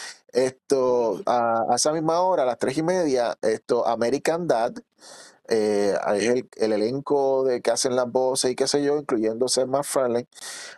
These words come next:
Speaker 1: A esa misma hora, hay un panel interesante de D C Comics que se llama D C Comics Are Fun. Eh, y por lo que pude leer de lo que trataba ese panel, es básicamente,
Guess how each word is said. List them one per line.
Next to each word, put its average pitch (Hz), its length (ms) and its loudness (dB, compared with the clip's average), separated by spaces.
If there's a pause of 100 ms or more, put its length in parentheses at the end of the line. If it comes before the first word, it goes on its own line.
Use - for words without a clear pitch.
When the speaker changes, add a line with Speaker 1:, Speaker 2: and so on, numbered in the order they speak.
Speaker 1:
A 113 160 0
esa 139 180 2
misma 147 320 0
hora, 160 460 0 (320)
hay 127 200 0
un 165 140 -4
panel 175 300 0
interesante 165 720 -2
de 135 140 2
D 127 120 0
C 151 160 0
Comics 143 400 0
que 127 100 0
se 113 160 0
llama 123 360 -2 (320)
D 139 260 -4
C 196 200 -2
Comics 143 560 -2
Are 117 340 0
Fun. - 760 -4 (580)
Eh, 113 680 0 (1080)
y 147 100 -2
por 131 180 0
lo 135 120 0
que 135 100 0
pude 151 300 0
leer 190 260 0
de 190 80 2
lo 175 120 0
que 165 100 0
trataba 156 280 2
ese 170 160 -2
panel, 165 280 0
es 143 40 0
básicamente, 151 880 0